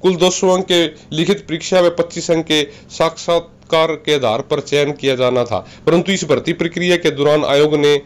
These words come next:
तत्कालीन अध्यक्ष व सदस्यों ने अपने पदों का दुरुपयोग करते हुए अयोग्य उम्मीदवारों को लाभ पहुंचाने के लिए चयन मापदंडों में बार-बार परिवर्तन किया है।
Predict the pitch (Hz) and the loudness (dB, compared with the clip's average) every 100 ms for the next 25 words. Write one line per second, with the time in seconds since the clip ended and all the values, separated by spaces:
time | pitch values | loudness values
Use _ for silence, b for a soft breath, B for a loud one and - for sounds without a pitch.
0 | B B - 170 - 170 175 156 117 123 | B B -2 -2 0 0 2 0 0 0
1 | 131 156 147 135 139 139 156 143 139 139 | -2 -2 -2 -2 -4 -2 0 0 0 0
2 | 139 147 147 135 127 135 139 139 139 135 | 0 0 0 0 0 -2 -4 0 0 2
3 | 135 131 143 123 120 135 143 143 127 101 | -2 0 -2 0 0 2 2 2 -2 -2
4 | B B 139 143 143 143 151 143 131 139 | B B 0 4 4 2 2 0 0 0
5 | 131 120 104 117 139 139 123 120 123 127 | -2 -6 -4 -4 -4 -4 -2 -4 0 0
6 | 131 123 117 123 120 120 117 117 120 117 | 0 -2 -2 -2 -2 -2 0 0 0 0
7 | 110 107 104 101 - 104 98 113 123 95 | -2 0 -2 -2 -4 -6 -2 -2 -2 -4